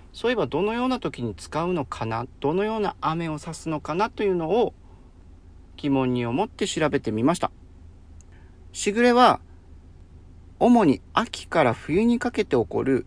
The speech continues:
一時的に降ったり止んだりする雨であるということなんですね。なので、秋から冬にかけて一時的に降ったり止んだりする雨のことを指すので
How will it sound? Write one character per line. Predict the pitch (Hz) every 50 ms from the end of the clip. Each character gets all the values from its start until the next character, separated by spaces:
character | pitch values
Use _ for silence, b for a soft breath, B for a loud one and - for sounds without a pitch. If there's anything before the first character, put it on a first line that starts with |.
| - - - - -
一 | - 143 - - 175 180
時 | 214 -
的 | - 190 190 - -
に | 185 180 175
降 | - - 214
っ | - - - -
た | - 175 196
り | 208 233 -
止 | - 143 147 156
ん | 170 175 175
だ | 185 202
り | 196 185
す | - - -
る | 113 - - -
雨 | - 139 151 175 160 127
で | - -
あ | - -
る | - -
と | - - - - - - - - - - - - - - - - - - - -
い | - 120 120
う | 123 117
こ | - - 117
と | - 131
な | 120 113 107
ん | -
で | - -
す | - - 135
ね。 | 160 185 180 156 127 - - - - - - - - - - - - - - - - - - -
な | 175 190 196
の | 202 185 165 147
で、 | 131 139 135 139 127 92 - - - - - - - - - -
秋 | - - 220 262 - - - -
か | - - - 208
ら | 202 180 156
冬 | - - - 175 202 233
に | 240 247 233
か | - 240 -
け | - 226
て | - - 160 131 - - - - - - - - - - - - - - - - - - - - - - - -
一 | - - 143 - - 127
時 | 123 113 -
的 | 127 117 - 123
に | 113 113
降 | - - 123
っ | -
た | - - - 117
り | 113 113
止 | 117 113 120
ん | 131 135 127
だ | 127 127
り | 123 135 135
す | - - - 165
る | 170 202 - -
雨 | - 175 185 180 165
の | 160 151 143
こ | 127 - 127
と | - - 131
を | 123 117
指 | - 131 127
す | 120 - 131
の | 127 120 110
で | -